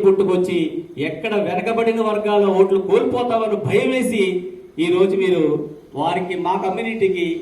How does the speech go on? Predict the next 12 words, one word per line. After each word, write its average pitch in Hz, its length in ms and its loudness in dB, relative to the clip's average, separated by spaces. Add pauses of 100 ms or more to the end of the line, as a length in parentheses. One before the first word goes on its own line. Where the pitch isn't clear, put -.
(140)
పదవులు 180 320 -2
ఇచ్చినటువంటి 156 540 -6
పరిస్థితి 139 460 0
ఉంది. 127 200 2 (680)
మరి 180 180 4
అదేవిధంగా 240 540 4 (520)
ఈ 185 80 6
రోజు 208 240 4
వైఎస్ఆర్ 208 480 -2
కాంగ్రెస్ 208 420 -2
పార్టీ 208 300 0 (420)
సామాజిక 180 500 -2